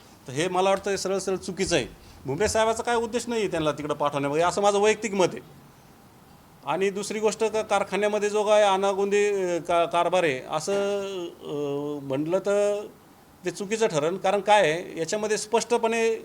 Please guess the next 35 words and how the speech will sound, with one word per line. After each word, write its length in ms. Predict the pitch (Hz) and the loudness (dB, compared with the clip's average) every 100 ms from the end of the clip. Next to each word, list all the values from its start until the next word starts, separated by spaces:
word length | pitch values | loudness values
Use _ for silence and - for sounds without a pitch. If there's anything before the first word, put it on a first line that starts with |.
| - - | -14 -6
अ, 240 | 165 165 160 - | -2 -2 -2 2
करार 200 | 196 214 | 4 4
करून 260 | 208 196 | 2 2
दिलेला 260 | 185 165 117 | 2 2 -2
आहे 80 | - - - - - - - - - - - | -6 -18 -20 -20 -20 -20 -20 -20 -20 -8 -2
अठरा 260 | 160 165 | 4 6
वर्षाचा, 400 | 156 139 107 - 90 - - - - - | 6 4 -4 -12 -20 -20 -20 -20 -18 -4
त्याच्यामध्ये 380 | 175 202 208 202 | -2 0 4 6
लायबिलिटी 380 | 202 214 208 | 6 4 0
ठरवून 320 | 226 170 190 220 | -2 2 2 2
दिलेली 340 | 196 147 107 - - - - - | 2 0 -4 -10 -20 -20 -20 -8
आणि 100 | 160 | -4
त्याचं 720 | 170 196 214 214 202 180 160 156 | -2 2 6 8 8 8 6 4
साखर 320 | 175 175 196 | 2 4 6
आयुक्तांनी 300 | 208 220 214 | 6 4 -2
जी 160 | 214 | 4
लायबिलिटी 360 | 208 208 208 220 | 4 6 4 2
त्यांच्यावर, 440 | 208 214 196 208 | 0 0 0 2
अ, 500 | 214 202 180 - 160 151 | 2 -2 -8 -12 -10 -8
फिक्स 240 | 214 - | -6 -2
केलेली, 220 | 214 190 | 0 0
त्याचेसुद्धा 400 | 185 196 196 202 | -2 -4 -2 -2
पत्र, 460 | 208 202 202 208 214 - - | 0 -2 0 0 -2 -6 -8
अ, 160 | 175 175 165 | -2 -2 -2
तुम्हाला 260 | 180 185 | -2 -2
मी 180 | 170 185 | 0 -2
स-, 100 | 175 | -4
सोबत 460 | 190 175 165 156 165 | -2 -2 -2 -4 -2
देतोय. 380 | 160 165 170 110 - - - - - - - | -4 0 -2 -2 -8 -20 -20 -20 -20 -20 -8
तर 40 | 180 | -4
हे 220 | 147 190 | 0 0
करण्यामध्ये 500 | 214 214 226 226 226 | 0 0 0 -2 -2
त्यांनी 260 | 220 233 233 | -2 -2 -2
नंतर 280 | 226 226 | -2 -2
त्या 300 | 226 233 240 | 0 0 0